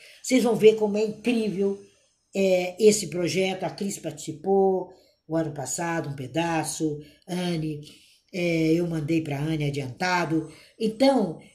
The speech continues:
eu tenho tudo isso gravado também, tá, meninas? Como vocês vão fazer pra criá-lo físico, e eu vou mandar pelo WhatsApp, e eu vou tá ensinando no Instagram.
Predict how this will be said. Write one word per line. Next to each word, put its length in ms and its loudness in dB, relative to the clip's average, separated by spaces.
eu 140 2
tenho 220 6
tudo 240 -2
isso 260 -4
gravado 800 0
também, 600 -2
tá, 200 -2
meninas? 640 -2
Como 240 -2
vocês 360 -2
vão 160 -4
fazer 640 2
pra 140 -2
criá-lo 520 0
físico, 800 -2
e 60 -2
eu 80 4
vou 140 0
mandar 340 -2
pelo 280 2
WhatsApp, 580 2
e 120 2
eu 120 10
vou 140 2
tá 80 0
ensinando 880 2
no 160 -2
Instagram. 460 -2